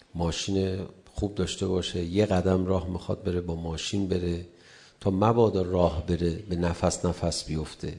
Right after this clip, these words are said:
خب دونده باش، این که خیلی بهتره. از راه رفتن خسته نشو، قدرت خودتو افزایش بده.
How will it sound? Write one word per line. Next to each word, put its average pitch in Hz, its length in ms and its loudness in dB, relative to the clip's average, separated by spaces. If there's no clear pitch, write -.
خب 104 240 -2
دونده 110 520 6
باش، 92 640 0
این 120 80 -2
که 127 120 -2
خیلی 143 320 0
بهتره. 78 720 -2
از 101 160 0
راه 101 240 4
رفتن 135 360 2
خسته 113 400 -2
نشو، 82 440 -2
قدرت 110 320 4
خودتو 151 400 2
افزایش 92 580 0
بده. - 320 -12